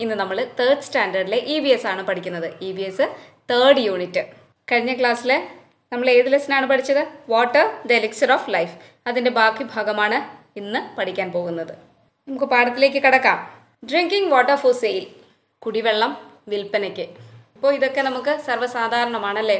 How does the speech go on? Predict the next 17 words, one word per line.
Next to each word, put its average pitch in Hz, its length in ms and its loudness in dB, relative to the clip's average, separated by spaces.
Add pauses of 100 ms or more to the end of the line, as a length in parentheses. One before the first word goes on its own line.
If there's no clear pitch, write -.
കുടിവെള്ളം 208 460 -4
വിൽപ്പനയ്ക്ക്. 196 520 -10 (1200)
നമ്മളെല്ലാവരും 247 800 2
പുറത്തൊക്കെ 247 340 -4
പോകുമ്പോൾ 233 440 -2 (180)
വെള്ളം 226 220 -4
വാങ്ങാറുണ്ട്. 214 800 -4 (440)
ബോട്ടിലിൽ 240 360 -2
നിറച്ച് 220 260 -2
കിട്ടുന്ന 233 320 -4
വെള്ളം 226 500 -2
വാങ്ങാറുണ്ട്. 196 480 -4 (720)
We 370 80 2 (140)
too 370 100 0 (120)
have 294 180 4 (100)
reached 294 320 -2 (140)
the 240 60 2